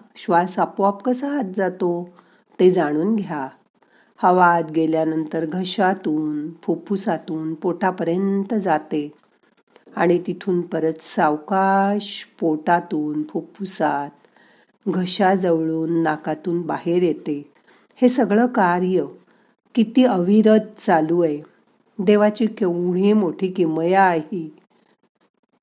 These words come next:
हे लक्षपूर्वक बघा. आपल्या श्वासाचं लांब उभं राहून निरीक्षण करा. किती शांतपणे आपण श्वास आत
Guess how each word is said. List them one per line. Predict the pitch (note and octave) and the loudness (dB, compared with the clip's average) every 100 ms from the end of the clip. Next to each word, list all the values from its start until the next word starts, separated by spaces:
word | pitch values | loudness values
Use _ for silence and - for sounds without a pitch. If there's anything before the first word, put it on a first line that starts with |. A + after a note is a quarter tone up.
| _ | _
हे | - F#3+ | 0 2
लक्षपूर्वक | F3 - - B3+ B3+ A3 G#3 G#3 G#3 | 2 -2 -4 -4 0 0 2 2 2
बघा. | F#3 F3 C#3 - D#3+ D3+ D3+ _ _ _ _ _ _ _ _ - | 0 -8 -12 -4 -4 -4 -6 _ _ _ _ _ _ _ _ -2
आपल्या | F#3 A3 G#3 | 0 2 2
श्वासाचं | G3+ F3+ E3 E3 F#3+ F3 - F3 C#3 - _ _ _ _ _ _ _ _ | 0 -2 -4 -4 -4 -4 -4 -4 -4 -8 _ _ _ _ _ _ _ _
लांब | G#3 G#3+ A3 A3+ A#3 A#3 G#3 | 4 6 6 4 4 2 2
उभं | G3 D#3+ | -2 -2
राहून | F3+ F3 F3 F3+ D3+ D3+ | 0 0 2 2 0 -2
निरीक्षण | F3+ F3 E3 - - F#3 | 0 2 0 -4 -4 -2
करा. | E3+ E3 D#3 D3+ D3+ _ _ _ _ _ _ _ _ _ | -2 -4 -4 -4 -4 _ _ _ _ _ _ _ _ _
किती | B3 B3 A#3+ | -2 2 0
शांतपणे | - G#3 G3+ G#3 G#3 G#3 G3+ G#3+ F3+ E3 E3+ | 2 2 4 4 2 0 -2 -4 -2 0 2
आपण | D#3 D#3+ E3 E3 | 0 -2 -2 -2
श्वास | - E3+ D#3 E3 - - | -4 0 0 -2 -8 -8
आत | - D#3+ | 0 2